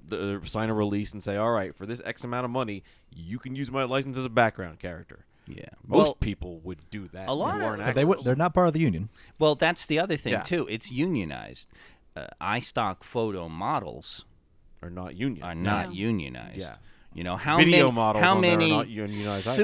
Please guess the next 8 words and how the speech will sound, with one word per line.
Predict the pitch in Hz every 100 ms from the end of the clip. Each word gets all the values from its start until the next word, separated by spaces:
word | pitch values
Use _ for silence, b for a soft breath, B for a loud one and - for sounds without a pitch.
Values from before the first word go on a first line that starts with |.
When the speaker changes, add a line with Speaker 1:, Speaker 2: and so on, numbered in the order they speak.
| 240
Speaker 2:
supermodels | - 123 104 87 76 67 98 139 - - _ - - _ _ -
would | 107
actually | 104 110 113 - 104 98 95
agree | 101 95 92 90 90
to | -
what | 87 87 92 -
you | 98 110 117
just | 110 92 85 - -